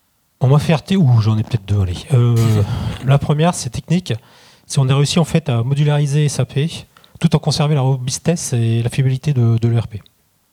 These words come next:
Ça, c'est important. Et la deuxième fierté, c'est, c'est, c'est d'avoir fait un projet ensemble,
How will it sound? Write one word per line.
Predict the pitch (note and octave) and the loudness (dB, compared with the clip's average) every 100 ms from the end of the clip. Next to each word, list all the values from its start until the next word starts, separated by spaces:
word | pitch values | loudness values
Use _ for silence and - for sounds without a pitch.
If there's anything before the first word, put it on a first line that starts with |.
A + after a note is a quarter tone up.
| _ | _
Ça, | - | -6
c'est | - | -4
important. | A2 A2 C#3 F3+ - _ _ A2+ - - - | -2 -4 -4 -6 -10 _ _ -20 -18 -18 -6
Et | B2 | -2
la | |
deuxième | B2 D3+ | 2 2
fierté, | - D3+ G3 | 2 0 0
c'est, | F#3+ C3+ B2+ | 0 0 -2
c'est, | - B2+ | 0 -2
c'est | A#2+ C3+ | 0 0
d'avoir | B2+ B2+ | 0 0
fait | D3 | -2
un | |
projet | C#3 C3+ B2+ | 0 0 0
ensemble, | B2+ - E3+ C#3 | -2 -2 -2 -2